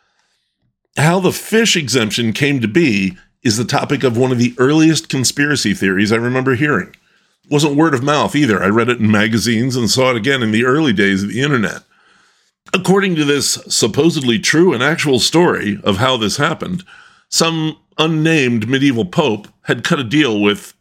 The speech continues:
the fishmongers or Portuguese fishermen. It all depended on who was telling you the story. Sometimes the pope was moved by the hard times of a fisherman friend from his pre-poping days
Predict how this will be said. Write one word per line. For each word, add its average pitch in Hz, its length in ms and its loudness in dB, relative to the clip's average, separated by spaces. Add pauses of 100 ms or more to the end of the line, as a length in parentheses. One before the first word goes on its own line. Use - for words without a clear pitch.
the 139 100 0
fishmongers 110 960 -2
or 123 360 4
Portuguese 160 600 -2
fishermen. 98 640 -2 (560)
It 196 140 2
all 151 100 0
depended 117 420 -2
on 95 140 0
who 101 120 0
was 92 140 2
telling 98 240 0
you 92 120 0
the 87 80 -2
story. 87 500 -2 (640)
Sometimes 113 680 0
the 127 60 0
pope 117 280 -2
was 117 160 -2
moved 139 280 2
by 127 100 0
the 110 100 -4
hard 165 380 -2
times 120 440 0
of 95 100 -4
a 90 60 -6
fisherman 135 520 -2
friend 113 400 -2
from 92 180 -2
his 90 180 -4
pre-poping 127 720 0
days 82 360 -2